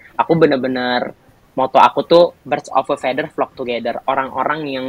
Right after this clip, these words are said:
punya interest yang sama, orang-orang baik, orang-orang rajin, itu pasti bakal dikelilingi sama orang-orang yang serupa gitu loh. Jadi kalau misalnya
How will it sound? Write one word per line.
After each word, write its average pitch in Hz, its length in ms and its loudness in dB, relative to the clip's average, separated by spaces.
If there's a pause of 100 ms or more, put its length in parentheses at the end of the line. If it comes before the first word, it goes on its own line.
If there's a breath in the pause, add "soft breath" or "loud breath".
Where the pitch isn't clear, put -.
punya 127 240 -4
interest 127 400 -6
yang 120 80 -4
sama, 147 340 2
orang-orang 139 460 4
baik, 127 400 0
orang-orang 127 560 0
rajin, 127 480 -2
itu 135 160 -12
pasti 151 240 -4
bakal 147 240 2
dikelilingi 131 400 -8
sama 131 260 -4
orang-orang 123 380 0
yang - 80 -20
serupa 117 400 -4 (160)
gitu 120 240 -4
loh. 113 100 -2 (300 loud breath)
Jadi 160 160 6
kalau 147 180 6
misalnya 131 540 -6